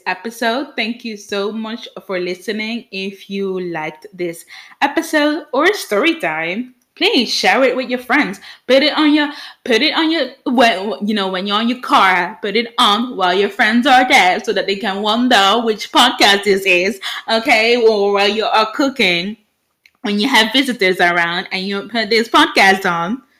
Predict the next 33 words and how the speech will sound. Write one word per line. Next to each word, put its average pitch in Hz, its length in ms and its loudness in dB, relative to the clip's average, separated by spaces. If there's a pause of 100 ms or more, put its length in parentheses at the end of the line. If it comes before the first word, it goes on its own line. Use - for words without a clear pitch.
(360)
<laughs> 247 120 -2 (960)
so 254 100 4
that 240 140 4
they 220 140 4
wonder, 254 460 2
"Ooh, 480 360 4
who's 403 320 2
that?" 349 540 4
You 269 220 0
know, 311 480 -2 (120)
"Can 339 220 0
I 349 140 4
hear 440 520 0
this? 190 100 -10
This, 440 200 6
this 659 300 4
was 269 200 2
interesting," 208 840 -2
you 214 120 -4
know, 175 240 -10
so - 140 -10
that 180 200 -4
they 190 80 -6
can 185 340 -4 (480)
follow 330 460 4
the 339 100 -2
podcast. 190 680 -4
So 190 440 -4 (680)
I 220 80 2
would 208 200 4
really 226 220 0
appreciate 190 680 -2
that. 170 380 -2